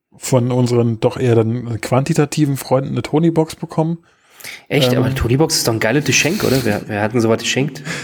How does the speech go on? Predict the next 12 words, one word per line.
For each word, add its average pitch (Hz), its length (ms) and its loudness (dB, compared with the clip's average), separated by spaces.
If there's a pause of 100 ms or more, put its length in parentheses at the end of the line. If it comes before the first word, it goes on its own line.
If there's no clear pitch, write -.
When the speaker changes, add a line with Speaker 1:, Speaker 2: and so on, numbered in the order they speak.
(140)
Speaker 1:
Das - 180 -6
stimmt - 340 -2
allerdings, 113 380 2
also 117 180 2
darf 113 220 0
ich 113 80 0
jetzt 117 140 -2
hier 117 100 0
nicht 110 100 0
verraten 104 360 -2
aus 104 100 -6
Datenschutzgründen. 110 760 -6